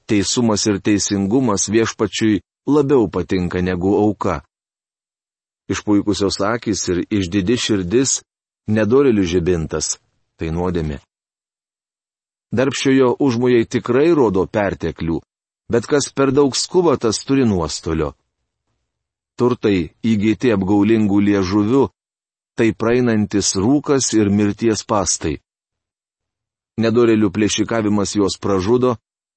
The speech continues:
nes jie atsisako daryti, kas teisinga. Nusikaltėlio kelias kreivas, o nekaltojo elgesys doras. Geriau gyventi kampe ant stogo, negu erdviuose namuose su priekabe žmona.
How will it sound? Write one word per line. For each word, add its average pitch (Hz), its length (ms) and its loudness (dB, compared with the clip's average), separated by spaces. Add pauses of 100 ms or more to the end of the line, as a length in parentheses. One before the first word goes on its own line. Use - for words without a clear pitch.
(200)
nes 110 240 -2
jie 110 240 2 (240)
atsisako 131 720 -2
daryti, 101 400 0
kas 101 320 -4
teisinga. 78 680 -4 (1120)
Nusikaltėlio 156 640 0
kelias 147 460 0 (100)
kreivas, 120 640 0
o 98 160 0
nekaltojo 135 720 2
elgesys 92 720 -2
doras. 98 540 -2 (1300)
Geriau 101 240 2
gyventi 101 640 0
kampe 101 320 0
ant 98 100 -2
stogo, 101 480 0
negu 85 300 -2
erdviuose 90 640 0
namuose 104 580 0
su 107 220 -2
priekabe 101 640 -2
žmona. 85 560 -2